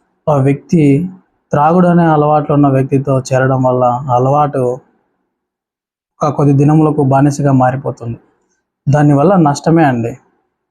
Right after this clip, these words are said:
మనం ఎవరినైనా సలహా అడిగినా కూడా తాగడము ప్రమాదకరము, తాగడం నష్టమే అని డాక్టర్లు చెబుతూ ఉంటారు, పోలీసులు హెచ్చరిస్తూ ఉంటారు.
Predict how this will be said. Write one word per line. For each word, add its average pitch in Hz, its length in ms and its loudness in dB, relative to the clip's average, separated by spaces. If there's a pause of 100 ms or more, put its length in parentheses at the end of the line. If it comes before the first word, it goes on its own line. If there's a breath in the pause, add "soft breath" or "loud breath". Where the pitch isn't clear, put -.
(920)
మనం 151 220 0
ఎవరినైనా 165 420 2
సలహా 151 340 -2
అడిగినా 143 320 2
కూడా 131 420 0
తాగడము 135 600 0
ప్రమాదకరము, 131 840 -2
తాగడం 131 400 -2
నష్టమే 135 420 -4
అని 127 380 -6 (380)
డాక్టర్లు 147 460 -2
చెబుతూ 143 380 -4
ఉంటారు, 135 400 -2 (480)
పోలీసులు 156 380 0
హెచ్చరిస్తూ 143 540 -2
ఉంటారు. 131 480 -4